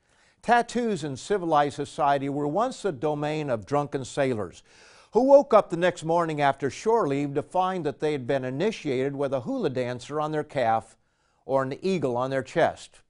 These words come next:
but no more. Tattoos are found everywhere, even among fully mature men and women.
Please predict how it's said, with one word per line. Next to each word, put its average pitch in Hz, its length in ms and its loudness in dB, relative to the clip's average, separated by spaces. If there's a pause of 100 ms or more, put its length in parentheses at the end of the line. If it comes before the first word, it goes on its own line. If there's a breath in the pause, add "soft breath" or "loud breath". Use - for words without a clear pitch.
but 127 140 -8
no 139 180 0
more. 139 340 2 (920 soft breath)
Tattoos 175 560 6
are 165 80 4
found 156 480 0
everywhere, 135 720 4
even 208 280 -2
among 156 400 0
fully 226 420 -2
mature 170 480 -4
men 151 280 -4
and 147 140 -4
women. 135 320 0